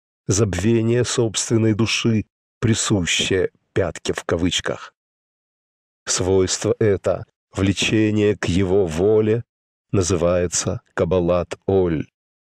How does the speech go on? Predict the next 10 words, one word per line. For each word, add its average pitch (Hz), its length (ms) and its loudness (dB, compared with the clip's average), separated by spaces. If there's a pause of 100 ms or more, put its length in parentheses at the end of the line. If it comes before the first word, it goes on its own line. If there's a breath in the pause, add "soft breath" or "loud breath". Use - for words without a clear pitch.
(140)
принятие 98 800 0
ярма 90 540 0
небес. 90 640 -2 (560)
Оно 92 280 0
куется, 95 540 0
как 85 240 -4
железо, 87 680 -2 (340)
закаливается, 107 960 0
как - 240 -4
сталь. 101 600 -2